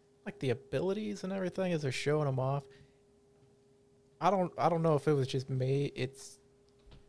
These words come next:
that all the abilities kinda clashing together and all the particles and everything they had going off, it looked just strange.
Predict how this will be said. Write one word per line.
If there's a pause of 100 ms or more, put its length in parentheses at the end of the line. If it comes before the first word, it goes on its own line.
(400)
that (800)
all
the
abilities
kinda
clashing
together
and
all
the
particles
and
everything
they
had
going
off, (280)
it
looked (320)
just
strange.